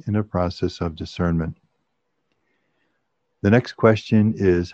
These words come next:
how will we know that we've heard God's answer? Let's presume that we're doing all of this. And that's our next question, which was probably for many of us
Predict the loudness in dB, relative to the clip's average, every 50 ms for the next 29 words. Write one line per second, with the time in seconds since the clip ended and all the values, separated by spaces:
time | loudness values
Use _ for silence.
0 | -14 -6 -2 0 2 2 4 2 2 2 2 0 0 0 0 2 2 0 0 0
1 | -2 -2 -2 -2 -2 -2 -2 -4 -2 -2 -2 -4 -4 -4 -4 -4 -4 -2 -2 -2
2 | -2 -4 -6 -10 -10 -8 -6 -6 -6 -6 -4 -2 -2 0 0 0 0 0 0 -2
3 | -2 -2 -2 -2 -2 -2 0 0 0 0 0 0 0 -2 -4 -4 -6 -8 -8 -10
4 | -16 -20 -20 _ _ _ _ _ _ _ _ _ _ _ _ _ _ _ _ -6
5 | -2 -2 -2 -2 -2 -2 -2 0 0 -2 -2 -4 -6 -6 -4 -4 -4 -4 -6 -10
6 | -8 -8 -8 -6 -4 -2 -4 -4 -2 0 2 4 6 6 6 6 6 4 4 2
7 | 2 0 0 2 2 4 4 4 4 2 0 -2 -4 -4 -6 -10